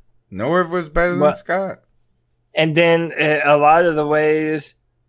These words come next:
Speaker 2: um, and also, if you remember early on, Ron Rivera wasn't playing, um, you know, that was, like, a whole thing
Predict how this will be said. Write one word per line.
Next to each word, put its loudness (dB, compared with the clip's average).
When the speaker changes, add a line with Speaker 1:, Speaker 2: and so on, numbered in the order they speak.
Speaker 2:
um, 2
and 0
also, 2
if -4
you 2
remember 0
early 2
on, 0
Ron 0
Rivera 0
wasn't -6
playing, 0
um, 2
you -4
know, 4
that 0
was, -4
like, 0
a 2
whole -2
thing 0